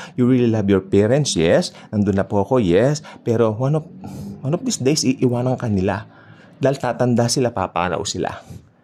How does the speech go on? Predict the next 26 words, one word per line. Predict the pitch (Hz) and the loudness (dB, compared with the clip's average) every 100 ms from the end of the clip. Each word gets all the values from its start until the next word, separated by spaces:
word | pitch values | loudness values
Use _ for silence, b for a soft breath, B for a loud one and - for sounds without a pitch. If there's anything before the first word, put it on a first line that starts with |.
| b b b b | b b b b
Ikaw, | 147 180 131 165 165 | -2 2 4 4 0
makakapag-asawa | - 95 - 101 - - 175 311 | -4 -6 -6 -6 -6 -4 -2 0
ka, | 233 240 - - | -2 -4 -6 -6
malamang. | - 175 135 196 - | -4 -2 -2 -4 -4
Tapos, | - - 170 190 - B B B B _ - | -4 -2 -2 -2 -8 B B B B _ -8
isa | - | -4
sa | 208 - | -2 2
inyo | 165 170 | 2 2
ng | - | 0
asawa | - 151 185 | 0 2 4
mo, | 151 147 165 - | 4 2 -2 0
pwede | 175 160 | 2 2
ring | 160 185 175 131 | 2 2 -2 -6
mawala | 131 143 330 - - | 0 0 0 -2 -4
ng, | 131 170 247 - - - - - - - - - 110 | -2 -2 -2 -8 -20 -20 -20 -20 -20 -20 -18 -10 -4
sinong | 208 196 156 | 0 0 2
pwede | 131 | 2
mauna? | 123 156 202 - - B B B | 2 0 0 -4 -10 B B B
At | 175 | -6
pag | - 175 | -4 -2
naiwan | 165 175 180 190 170 | -2 0 0 0 -2
ka, | |
you | 160 131 | -2 -4
feel | - 151 | -2 0
left | 110 101 - - | 0 -2 -6 -10
out. | - - - | -8 -10 -14